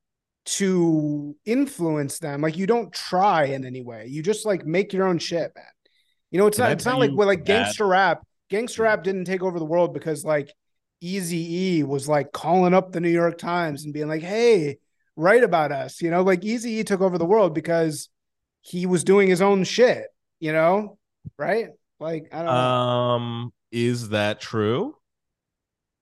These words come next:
Speaker 1: I don't know.
Speaker 2: Was
Speaker 1: What
Speaker 2: it
Speaker 1: was,
Speaker 2: not?
Speaker 1: what was he, what was
Speaker 2: I, I
Speaker 1: Eazy-E
Speaker 2: thought we
Speaker 1: doing?
Speaker 2: all watched the
Speaker 1: <laughs>
Speaker 2: same movie. Wasn't it the Jews that came in and made them
Speaker 1: It,
Speaker 2: famous?
Speaker 1: exactly. And what, why
Speaker 2: So,
Speaker 1: do you
Speaker 2: I'm
Speaker 1: think,
Speaker 2: just
Speaker 1: why,
Speaker 2: saying,
Speaker 1: what do
Speaker 2: if
Speaker 1: you think
Speaker 2: you
Speaker 1: I'm doing? <laughs>
Speaker 2: This is my point, right?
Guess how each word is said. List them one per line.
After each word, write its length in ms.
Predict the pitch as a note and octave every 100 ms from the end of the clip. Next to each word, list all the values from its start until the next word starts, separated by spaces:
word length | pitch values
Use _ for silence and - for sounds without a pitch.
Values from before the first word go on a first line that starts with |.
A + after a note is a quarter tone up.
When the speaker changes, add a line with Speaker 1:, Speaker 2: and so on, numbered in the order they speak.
| _ _ _ -
Speaker 1:
I 60 | G#3
don't 140 | C#3
know. 160 | C3 G#2+
Speaker 2:
Was 180 | C3 C3+
Speaker 1:
What 100 | D#3
Speaker 2:
it 100 | B2
Speaker 1:
was, 80 |
Speaker 2:
not? 180 | G#2+ A#2
Speaker 1:
what 80 | F3
was 100 | E3
he, 140 | F3 D#3+
what 160 | F#3
was 160 | F3+ F3+
Speaker 2:
I, 100 | F3+
I 20 |
Speaker 1:
Eazy-E 220 | - - A#2+
Speaker 2:
thought 240 | F#3 G3
we 80 | D3+
Speaker 1:
doing? 40 |
Speaker 2:
all 160 | C#3+ C3+
watched 280 | C3 C3+ -
the 80 | A2+
Speaker 1:
<laughs> 80 |
Speaker 2:
same 240 | C#3+ C3+ A2
movie. 440 | C#3+ D3 G2+ G2 A#2 - -
Wasn't 300 | A#2+ C#3 D#3
it 100 | D3+
the 80 | B2+
Jews 440 | G2 G#2+ C3+ E3 D#3+
that 120 | D#3+
came 280 | D#3 E3 F3+
in 140 | F#3
and 100 | C#3
made 180 | C3+ C3+
them 140 | C3
Speaker 1:
It, 100 | B2 C3
Speaker 2:
famous? 440 | E3 A3 - -
Speaker 1:
exactly. 720 | E3+ E3 F3 G4+ - C3 B2+ - _ -
And 140 | D#3+
what, 240 | E3+ D#3+
why 140 | D#3 E3
Speaker 2:
So, 80 | C#3+
Speaker 1:
do 60 |
you 80 | -
Speaker 2:
I'm 20 |
Speaker 1:
think, 160 | G#3+ D3
Speaker 2:
just 160 | D#3+ F3
Speaker 1:
why, 60 |
Speaker 2:
saying, 140 | F#3+ G3+
Speaker 1:
what 40 |
do 60 | A#3
Speaker 2:
if 60 |
Speaker 1:
you 40 | A#3+
think 80 | A3
Speaker 2:
you 60 |
Speaker 1:
I'm 160 | A#3+ B3
doing? 300 | F3+ C#3+ C3 G3+
<laughs> 80 | -
Speaker 2:
This 140 | F#3
is 160 | C#4+ E3+
my 240 | F#3+ A#3 -
point, 340 | C4+ F3+ B2 -
right? 360 | G#2 G#2 C#3+